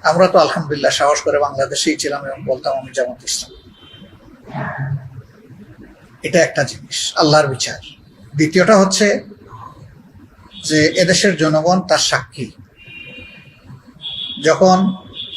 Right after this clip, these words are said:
ছাত্র জনতার এই আন্দোলন একেবারে সফলতার দ্বার প্রান্তে, তখন সরকার দিশাহারা হয়ে এই আন্দোলনকে ব্যর্থ করার জন্য, দৃষ্টি ভিন্ন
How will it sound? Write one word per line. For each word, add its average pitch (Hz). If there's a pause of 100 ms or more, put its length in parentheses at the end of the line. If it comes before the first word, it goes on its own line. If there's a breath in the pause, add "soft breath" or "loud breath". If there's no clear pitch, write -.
(120)
ছাত্র 156
জনতার 180
এই 170
আন্দোলন 151 (1160)
একেবারে 240
সফলতার 170
দ্বার 147
প্রান্তে, 156 (960)
তখন 185
সরকার 185 (140)
দিশাহারা 226
হয়ে 127 (1300)
এই 214
আন্দোলনকে 202 (1400)
ব্যর্থ 180
করার 175
জন্য, 120 (1080)
দৃষ্টি 196
ভিন্ন 226